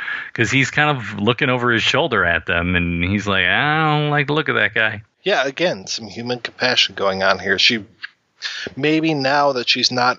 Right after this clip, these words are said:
Speaker 1: in the van, she's kind of seeing what life can be like a little bit. You know, it's not all of these kind of creeps that she's picking up. You know, she saw from the last guy, they're not all creeps.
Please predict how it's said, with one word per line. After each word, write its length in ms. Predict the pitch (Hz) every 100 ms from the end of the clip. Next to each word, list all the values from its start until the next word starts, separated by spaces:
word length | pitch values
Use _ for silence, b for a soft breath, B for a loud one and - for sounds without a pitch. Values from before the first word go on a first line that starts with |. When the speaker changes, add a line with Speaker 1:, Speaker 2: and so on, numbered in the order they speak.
| -
Speaker 1:
in 240 | 139 135
the 80 | 127
van, 400 | 117 117 113 107
she's 240 | - 113
kind 240 | - 233 226
of 100 | 208
seeing 560 | - 127 117 113 - B B B B -
what 300 | 120 120 113
life 360 | 107 110 104 -
can 260 | 107 101
be 500 | 98 104 104 101 101 - _ -
like 400 | 104 101 101 110
a 60 |
little 260 | 95 90 92
bit. 420 | 90 98 - -
You 60 | 107
know, 160 | 92
it's 200 | 92 -
not 360 | 120 110 110 110 -
all 520 | 110 110 107 107 107
of 160 | 101
these 220 | 104 101 -
kind 280 | 113 98
of 120 | 98 -
creeps 480 | - 123 110 - -
that 140 | 98
she's 200 | - 98
picking 400 | - 110 104 101
up. 240 | 101 101 101
You 80 |
know, 60 | 98
she 160 | - 107
saw 280 | - 117
from 200 | 113 104
the 80 | 104
last 380 | 113 147 127 -
guy, 360 | 101 95 92 87 B B B _
they're 180 | - 123
not 280 | 117 110 107
all 180 | 98 101
creeps. 640 | - 107 98 - - -